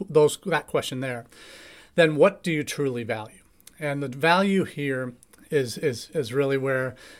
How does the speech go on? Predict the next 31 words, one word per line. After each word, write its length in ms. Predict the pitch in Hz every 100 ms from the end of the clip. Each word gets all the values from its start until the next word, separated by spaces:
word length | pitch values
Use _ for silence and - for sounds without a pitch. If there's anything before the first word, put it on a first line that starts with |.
| _
the 80 | 139
rubber 260 | 127 123 120
hits 220 | 120 -
the 100 | 131
road. 240 | 120 117 -
What, 400 | 160 180 - -
as 220 | 170 143 131
an 100 | 139
institution, 920 | 135 - - - 165 - 139 131 - - - - - _ _ _ _ _
and 280 | 123 117 123
let's 260 | 151 131 -
just 200 | 131 -
break 160 | 139
it 60 | 123
down 260 | 123 123 120
to 280 | - 127 139
internationally, 920 | 131 131 135 147 - 135 127 139 165 _ _ -
uh, 240 | 139 127 135
in 160 | 139
international 540 | 147 143 139 135 - 139
education 460 | - - 139 -
at 160 | 131 120
your 120 | 135
institution, 760 | 127 - - - 131 - 123 120 - - _
what 500 | 139 135 143 - - _ _ 165
do 220 | 131 135
you 220 | 131 127
truly 460 | 117 - 131 120 120
value? 480 | 110 113 117 117 - _ _ _ _ - - - - -
Now, 380 | 151 147 143 - _ _ _
uh, 160 | 180